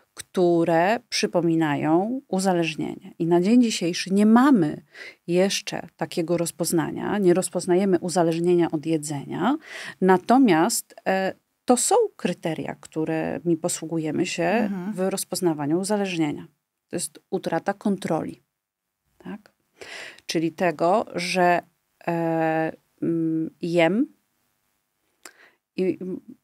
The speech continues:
Speaker 1: nie mogę już tego skontrolować, tak? Sięgam po to jedzenie. No właśnie, to nie pomaga. To wystarczy zamknąć tą lodówkę, tak? Wystarczy nie jeść.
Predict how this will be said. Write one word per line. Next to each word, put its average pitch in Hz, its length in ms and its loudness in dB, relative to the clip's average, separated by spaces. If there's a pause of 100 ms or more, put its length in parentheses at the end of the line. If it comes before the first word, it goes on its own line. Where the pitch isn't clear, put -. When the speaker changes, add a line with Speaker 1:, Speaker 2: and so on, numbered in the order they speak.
(220)
Speaker 1:
nie 196 120 -2
mogę 185 200 2
już 165 140 -2
tego 175 180 -6
skontrolować, 196 840 -6 (400)
tak? - 380 -12 (600)
Sięgam 208 400 4
po - 80 -8
to 165 120 -2
jedzenie. 151 400 0
No 170 100 -6
właśnie, - 500 -4
to 180 160 -6
nie 196 140 0
pomaga. 254 520 4
To 175 340 2
wystarczy 302 560 4
zamknąć 254 440 4
tą 202 160 0
lodówkę, 180 520 -2 (280)
tak? 226 240 0
Wystarczy 240 480 2
nie 196 200 6
jeść. 147 220 0